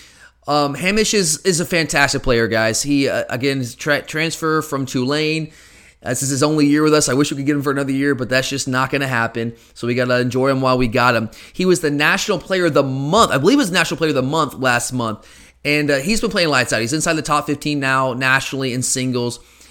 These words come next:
And he has beat some of the best players in the country. He beat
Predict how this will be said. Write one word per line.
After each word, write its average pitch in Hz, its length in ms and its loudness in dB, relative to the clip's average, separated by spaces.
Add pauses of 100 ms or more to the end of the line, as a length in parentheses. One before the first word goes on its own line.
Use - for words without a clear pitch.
(120)
And 135 180 -2
he 165 240 0
has 151 200 0
beat 143 240 2
some 147 100 -4
of 147 40 0
the 135 140 -2
best 127 180 -4
players 131 220 -2
in 139 60 -6
the 127 60 -6
country. 143 320 -4
He 139 120 -2
beat 143 420 0